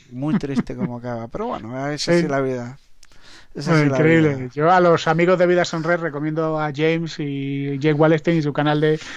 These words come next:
Speaker 2: YouTube. Vais a encontrar, bueno, vais a encontrar comenta-, va-, vas a encontrar un conocimiento enciclopédico de cine, o sea,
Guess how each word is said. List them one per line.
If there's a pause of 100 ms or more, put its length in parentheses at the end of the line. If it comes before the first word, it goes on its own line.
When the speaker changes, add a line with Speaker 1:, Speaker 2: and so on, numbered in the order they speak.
(260)
Speaker 2:
YouTube.
Vais
a
encontrar, (500)
bueno,
vais
a
encontrar
comenta-,
va-,
vas
a
encontrar
un
conocimiento
enciclopédico
de
cine,
o
sea,